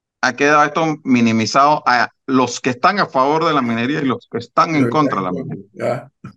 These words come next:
Speaker 1: Ya,
Speaker 2: Sí.
Speaker 1: y, y no hay punto medio en esto. Entonces, aquí hay que recordar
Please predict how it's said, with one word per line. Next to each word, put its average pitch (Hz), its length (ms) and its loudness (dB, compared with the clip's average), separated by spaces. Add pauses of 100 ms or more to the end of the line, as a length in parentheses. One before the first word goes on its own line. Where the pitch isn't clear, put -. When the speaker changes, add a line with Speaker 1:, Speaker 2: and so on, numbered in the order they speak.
(280)
Speaker 1:
Ya, 110 160 4
Speaker 2:
Sí. - 140 -6 (140)
Speaker 1:
y, 123 180 6
y 120 180 2
no 139 100 6
hay 165 120 2
punto 180 380 0
medio 127 580 0
en 104 200 -6
esto. 87 260 -10 (1120)
Entonces, 135 420 -2 (720)
aquí 127 180 -2
hay 135 120 2
que - 120 0
recordar 131 640 0